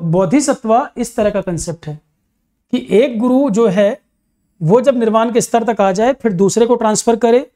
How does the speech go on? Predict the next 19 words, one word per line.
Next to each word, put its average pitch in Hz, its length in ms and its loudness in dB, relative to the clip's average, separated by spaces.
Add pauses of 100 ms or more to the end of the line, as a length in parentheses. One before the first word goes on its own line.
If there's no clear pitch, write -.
फिर 185 100 0
वो 202 180 2
थोड़ा 226 200 0
ग्रो 220 220 0
कर 226 160 0
जाए, 240 200 0
फिर 220 140 -2
तीसरा, 208 500 0 (440)
मतलब 190 280 0
सबको 220 440 -2
निर्वाण 240 400 2
के 220 80 -2
रास्ते 196 320 -4
पर 165 160 -4
लाएं, 143 240 -6 (1080)
कि 240 80 0
सबको 202 520 -2
जो 247 180 0
है 214 240 -2